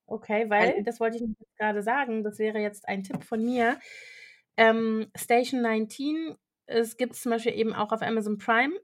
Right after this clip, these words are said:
Speaker 1: aber da muss man zahlen und es gibt es aber auch als Seattle Firefighters bei Prime und da ist es Prime included, habe ich gerade
Speaker 2: Wie, und
Speaker 1: rausgefunden.
Speaker 2: das heißt dann einfach anders, oder was?
Speaker 1: Das heißt Seattle Firefighters, ist aber dasselbe.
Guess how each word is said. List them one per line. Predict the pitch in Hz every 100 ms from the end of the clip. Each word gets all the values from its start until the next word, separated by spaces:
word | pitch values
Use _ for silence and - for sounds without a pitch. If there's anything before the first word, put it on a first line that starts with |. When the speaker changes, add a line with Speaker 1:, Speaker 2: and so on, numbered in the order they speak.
| _ -
Speaker 1:
aber | 214 214 233 269 285
da | 226
muss | 220 226 226
man | 214 208
zahlen | - 240 247 220 254 285
und | - 247 269 -
es | 220 -
gibt | 262 247 -
es | 254
aber | - 214 202
auch | 226 262
als | - 214 208 -
Seattle | - 254 262 254 247
Firefighters | 240 - 262 254 247 208 190 190 262 403 - - _ _ _ _ _ _ -
bei | 226 214
Prime | 214 226 196 202 277
und | - 233
da | 220
ist | 233
es | 240 -
Prime | - 226 220
included, | 214 - 226 190 190 - _ -
habe | 190 190
ich | -
gerade | 190 185 180 185 -
Speaker 2:
Wie, | 202 185
und |
Speaker 1:
rausgefunden. |
Speaker 2:
das | 175 -
heißt | 208 339
dann | 240
einfach | 170 185 196
anders, | - 180 175 175
oder | 175
was? | 175 302 392 _ _
Speaker 1:
Das | 208 - 240
heißt | 262 262
Seattle | - 233 233
Firefighters, | 220 226 214 208 196 190 190
ist | 208
aber | - 202
dasselbe. | 202 196 180 160 175